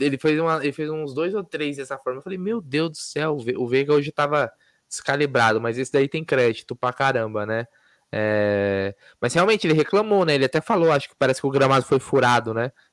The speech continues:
Ele comentou assim durante a, a coletiva do, da parte que,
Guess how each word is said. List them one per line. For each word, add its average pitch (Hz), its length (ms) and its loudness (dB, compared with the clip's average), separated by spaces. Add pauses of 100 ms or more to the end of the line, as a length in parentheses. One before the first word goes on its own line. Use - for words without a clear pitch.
(100)
Ele 104 120 -10
comentou 113 440 -2
assim 110 320 -6
durante 107 320 -2
a, 107 200 -2
a 101 220 -8
coletiva 110 540 -4
do, 110 200 -2
da 113 140 0
parte 127 360 -2
que, 117 280 -6